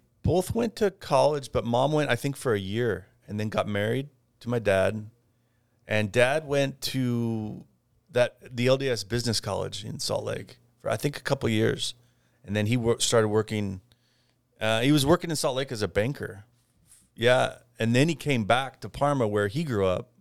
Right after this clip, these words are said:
where, and joined my grandpa's f-, farm. So him and his two brothers farmed after.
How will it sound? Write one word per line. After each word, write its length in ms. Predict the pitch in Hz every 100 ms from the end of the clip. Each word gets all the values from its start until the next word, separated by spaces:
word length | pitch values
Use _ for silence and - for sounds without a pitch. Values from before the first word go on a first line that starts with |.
| _ _ _ _ _
where, 280 | - 120 113 - _ _ - 92 - -
and 200 | 113 101
joined 400 | 117 117 113 -
my 180 | 107 98
grandpa's 640 | 85 107 110 104 90 -
f-, 340 | - - - - _
farm. 360 | - 95 - - _ _ _ _ _ _
So 220 | - 98
him 180 | 95 117
and 60 | 107
his 100 | -
two 120 | 104
brothers 680 | 95 98 95 101 98 - - _ _ _
farmed 580 | - 107 92 92 98 - _ _ _
after. 480 | - - 104 95